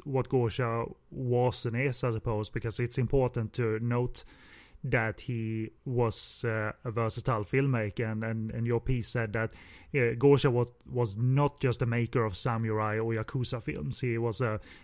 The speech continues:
director with feet, his feet in both male and female-centric narratives. And even producer Okuyama put it like this,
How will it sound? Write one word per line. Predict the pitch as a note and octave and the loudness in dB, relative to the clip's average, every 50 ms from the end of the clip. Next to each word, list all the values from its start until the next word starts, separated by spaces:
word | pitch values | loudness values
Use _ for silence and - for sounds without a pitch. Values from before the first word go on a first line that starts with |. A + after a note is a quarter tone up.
| - - | -2 0
director | C#3 B2+ A#2+ A#2+ A#2 - C3 | 2 4 4 4 2 2 0
with | A2+ A2 G#2 | 0 0 -2
feet, | - - - C3 B2 A#2+ A2 - _ - - - - - - | -4 -4 -2 0 0 0 -2 -4 _ -12 -10 -10 -10 -10 -4
his | A2+ B2+ A#2+ | -4 -4 -4
feet | - - C3+ B2 A2+ - | 0 -2 -2 -2 0 0
in | B2+ A#2 | -2 0
both | G2+ A2+ A2 - - | 0 0 -2 -2 -2
male | B2 A#2+ A#2+ A#2+ A#2+ B2 A2+ | -2 0 2 2 2 2 0
and | A#2 A2+ A2 | 0 -2 -4
female-centric | - - A#2+ A#2 A2 A2+ A2 A2 G#2+ - - C3 A2+ G#2+ - - G#2+ G2+ - - - - - - - - _ - | -2 -2 -2 0 0 -2 -2 -2 -4 -2 -2 -2 -2 -2 -2 -2 -4 -4 -4 -10 -16 -18 -20 -20 -20 -20 _ 0
narratives. | C#3 C#3 C#3 A#2+ G#2 G#2 - D#3+ - - C3+ - - - | 4 4 4 4 2 0 -2 -4 -4 -4 -6 -8 -8 -8
And | - B2+ A#2+ A#2 A2+ A2 A#2 A#2+ | -4 -2 -2 0 0 -2 -2 0
even | C3+ C3+ C3 B2 A#2+ A2+ A2 G2 - | 2 4 4 4 4 2 0 -4 -6
producer | - - D3 B2+ B2+ B2 A#2 - C3+ A#2 | -2 -2 2 4 4 4 4 2 2 0
Okuyama | A#2+ - - B2+ B2 B2+ B2+ B2 A#2+ A2 | 2 2 2 2 4 4 4 2 2 4
put | - - A2+ | 4 4 4
it | A2+ - A#2 | 4 0 -2
like | A2+ A2 - - | -2 -2 0 0
this, | C3 A#2+ G#2 - | 0 0 0 -4